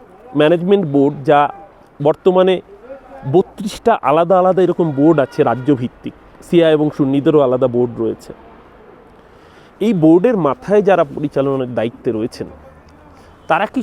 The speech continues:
সবসময় সঠিকভাবে কাজ করেছেন? কারণ যারা এই ওয়াকফের দায়িত্বে থাকার কথা, তাদের কাজ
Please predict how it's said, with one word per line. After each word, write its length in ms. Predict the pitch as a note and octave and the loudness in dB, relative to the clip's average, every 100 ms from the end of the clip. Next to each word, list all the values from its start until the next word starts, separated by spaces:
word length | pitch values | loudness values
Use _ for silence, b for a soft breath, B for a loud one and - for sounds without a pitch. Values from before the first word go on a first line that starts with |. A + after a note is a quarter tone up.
| - | -4
সবসময় 400 | G3 - G#3+ G3+ | -4 -4 -4 -2
সঠিকভাবে 480 | F#3+ F#3 E3 F#3 F#3 - | -4 -6 -6 -4 -4 -2
কাজ 120 | D3+ - - | -4 -4 -6
করেছেন? 320 | F#3+ - F3 D3+ | -4 -6 -10 -4
কারণ 180 | D3 D#3+ D#3+ b b b b | 0 0 -4 b b b b
যারা 280 | C#3 D#3+ F#3 F#3 | 0 0 2 0
এই 60 | F3+ D3 | -2 -2
ওয়াকফের 440 | D3+ D#3 F3+ - C#3 | -4 -2 -4 -4 -4
দায়িত্বে 300 | A#2+ C3+ - E3 | -4 -6 -8 -6
থাকার 260 | D3 - C#3+ - | -4 -4 -4 -6
কথা, 180 | - F#3 C3 | -4 -4 -2
তাদের 240 | B2+ D#3+ - - D3+ | 0 -2 -4 -8 -4
কাজ 140 | F3 | -4